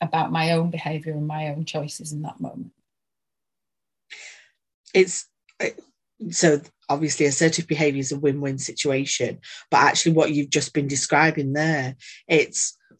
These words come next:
Speaker 2: this, we model the behaviours we would like to see coming back to us is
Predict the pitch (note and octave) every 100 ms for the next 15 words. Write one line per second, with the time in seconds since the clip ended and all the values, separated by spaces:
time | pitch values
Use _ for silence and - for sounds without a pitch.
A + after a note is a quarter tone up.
0 | _ _ - F3 E3+ - _ _ _ E3
1 | D#3+ D#3+ D#3+ D3 D3 C#3 C3+ D#3 C#3+ D3
2 | C3+ C#3+ C#3 C#3 C#3+ - - C#3+ - C#3
3 | C3 D3+ - - B2+ B2 - D#3+ D3+ C3
4 | -